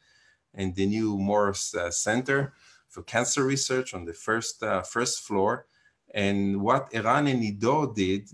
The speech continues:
they aim, and in less than, uh, ten days, I think, uh, maybe two weeks, they managed to develop a new technique which allow us to do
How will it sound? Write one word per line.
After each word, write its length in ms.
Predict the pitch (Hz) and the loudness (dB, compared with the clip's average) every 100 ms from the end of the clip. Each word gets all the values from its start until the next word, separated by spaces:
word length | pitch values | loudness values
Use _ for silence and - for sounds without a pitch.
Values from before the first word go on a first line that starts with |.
| 117 | -8
they 460 | 110 131 127 120 - _ _ | -2 0 0 -2 -8 _ _
aim, 340 | 117 131 123 104 | -6 -4 -4 -4
and 220 | 101 95 | -4 -4
in 180 | 98 95 - _ 107 107 | -4 -8 -10 _ -16 -8
less 320 | 104 147 - | 0 0 0
than, 320 | 135 123 113 | 0 0 2
uh, 400 | 104 98 92 92 - - - - | 2 2 0 -4 -8 -20 -20 -6
ten 220 | 143 139 | -2 0
days, 320 | 113 131 131 | 2 0 -2
I 60 | 82 | -6
think, 360 | - 92 95 | -10 -16 -16
uh, 280 | 95 92 - - | -16 -16 -18 -12
maybe 260 | 107 107 98 | -10 -8 -10
two 160 | - 143 | 0 0
weeks, 320 | 135 120 - | 2 -2 -6
they 140 | - 104 | -4 0
managed 420 | 123 143 131 - | 2 0 -2 -6
to 80 | 104 | -6
develop 540 | 101 101 120 120 113 _ _ | -4 -2 0 0 -4 _ _
a 80 | 98 | -4
new 240 | 107 131 | 0 0
technique 600 | 139 131 - 95 87 - _ _ _ _ _ _ | -2 -6 -8 -8 -8 -12 _ _ _ _ _ _
which 300 | 92 95 - | -12 -8 -2
allow 320 | 104 120 139 | 2 4 6
us 300 | 127 113 - - | 4 2 -2 -4
to 80 | 101 | -10
do 440 | 98 127 127 117 | -2 0 0 -2